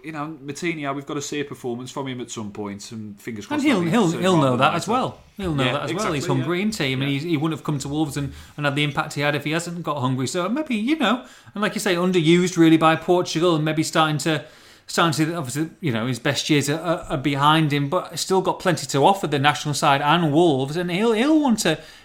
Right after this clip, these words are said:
Speaker 2: he'll want to say, "Okay, let, let's look, let, let's have a reminder here how good I am," you know?
Speaker 1: Yeah, yeah, yeah. Fing-, fingers crossed. Um, but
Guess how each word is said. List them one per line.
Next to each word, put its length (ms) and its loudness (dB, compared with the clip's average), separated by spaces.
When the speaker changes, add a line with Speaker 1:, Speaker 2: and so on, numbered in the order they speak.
Speaker 2:
he'll 180 2
want 140 6
to 60 0
say, 200 2
"Okay, 520 4
let, 180 -8
let's 280 -2
look, 260 -4
let, 400 -6
let's 200 -4
have 80 0
a 40 4
reminder 320 2
here 120 2
how 140 4
good 160 -2
I 180 4
am," 200 0
you 80 -4
know? 220 -4
Speaker 1:
Yeah, 260 -4
yeah, 20 -8
yeah. 80 -16
Fing-, 320 -12
fingers 380 -10
crossed. 460 -2
Um, 460 -4
but 160 0